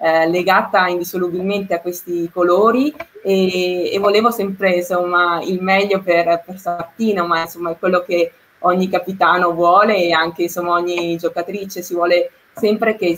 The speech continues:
che, che, che la propria società abbia successo. Ed è bello il fatto forse che,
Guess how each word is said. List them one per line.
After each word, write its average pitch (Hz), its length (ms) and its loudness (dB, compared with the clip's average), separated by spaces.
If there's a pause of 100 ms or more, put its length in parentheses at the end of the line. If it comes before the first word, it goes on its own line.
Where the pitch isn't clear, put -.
(120)
che, 170 400 0
che, 160 440 -2 (220)
che 185 80 -6
la 170 80 0
propria 185 220 0
società 190 300 -2
abbia 190 180 0
successo. 175 800 -2 (160)
Ed 196 180 -2
è 196 100 4
bello 196 300 4
il 226 80 2
fatto 185 320 -2
forse 185 360 -6
che, 180 400 -2